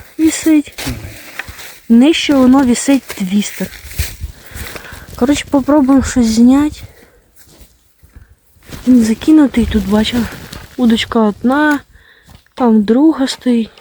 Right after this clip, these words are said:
подложечка. А вона би не мішала, така подложка під карпа.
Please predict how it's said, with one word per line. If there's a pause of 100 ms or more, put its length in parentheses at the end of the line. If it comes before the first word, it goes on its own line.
(120)
подложечка. (960)
А
вона
би
не
мішала,
така
подложка
під
карпа.